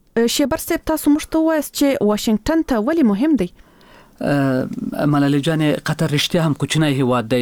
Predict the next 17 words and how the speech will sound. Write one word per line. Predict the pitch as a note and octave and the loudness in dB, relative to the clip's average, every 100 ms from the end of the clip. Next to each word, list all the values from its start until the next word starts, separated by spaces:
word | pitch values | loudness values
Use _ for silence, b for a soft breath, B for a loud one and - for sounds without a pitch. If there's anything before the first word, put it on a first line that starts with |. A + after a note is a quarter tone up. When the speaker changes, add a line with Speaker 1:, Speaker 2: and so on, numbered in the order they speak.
| B2 | 0
Speaker 2:
او | A#2 | -2
دوه | A#2+ C#3 E3 | 0 0 2
نیم | D3 | 2
میلیونه | C3 B2+ A#2+ | 2 2 0
نفوس | - C#3 - | -2 -4 -2
لري، | B2 A2 A2 | -2 -2 -4
خو | - A2+ A2 C3+ | -2 -2 0 0
یو | D3+ | -2
شمېر | - D3 B2+ | 0 0 0
امریکایي | B2 A#2+ C#3 B2+ | -2 0 -2 0
چارواکو | C3+ B2 C3 - B2 | -2 0 -2 -2 0
رویټرز | B2 A#2+ C#3 B2 B2+ | 0 0 -4 -2 -2
اژانس | C3+ B2+ | -2 -2
ته | - A#2 | -2 0
ویلي | B2+ D3 E3 | 2 2 0
دي | |
چې | - | -2